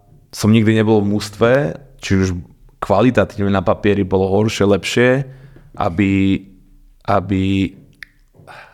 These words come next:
kedysi sa to dialo. V deväťdesiatych rokoch a, a na prelome tisícročí sa to dialo, že sa dal cieľ do štvrtého, do piateho, do šiesteho miesta.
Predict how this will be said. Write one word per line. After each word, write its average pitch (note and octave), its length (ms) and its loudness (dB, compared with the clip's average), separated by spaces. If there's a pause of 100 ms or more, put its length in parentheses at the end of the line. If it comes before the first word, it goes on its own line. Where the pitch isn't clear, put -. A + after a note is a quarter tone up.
kedysi E3+ 320 2
sa C3 160 2
to B2+ 80 2
dialo. F#2+ 400 0
V - 80 -12
deväťdesiatych B2+ 560 0
rokoch A#2 560 2
a, D2+ 80 -2
a - 160 -4
na G2+ 160 0
prelome G#2+ 580 0
tisícročí G#2+ 800 -2
sa G2 160 -2
to A2 80 2
dialo, G2+ 400 2
že G2+ 240 -2 (320)
sa - 160 -4
dal B2+ 160 2
cieľ A#2 400 0
do G2 80 0
štvrtého, G2+ 400 0
do F#2 80 0
piateho, G2 320 0
do F#2 80 -2
šiesteho F2+ 400 -4
miesta. D2+ 480 -6